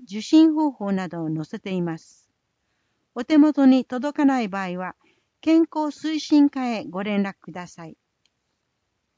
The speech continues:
昨年度からの変更点。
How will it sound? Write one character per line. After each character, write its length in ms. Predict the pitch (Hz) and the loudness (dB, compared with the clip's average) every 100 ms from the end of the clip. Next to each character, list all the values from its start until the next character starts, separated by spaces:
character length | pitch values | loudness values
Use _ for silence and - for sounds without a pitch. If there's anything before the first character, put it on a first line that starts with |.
| _ _ _ _ _ _ | _ _ _ _ _ _
昨 360 | - 269 - | -10 -6 2
年 220 | 339 349 285 | 4 6 4
度 100 | 233 | 2
か 140 | 196 | -8
ら 140 | 185 | -6
の 180 | 165 160 - | -4 -6 -10
変 260 | - 262 | 0 0
更 220 | 247 233 180 | 0 -2 -8
点。 240 | 151 | -12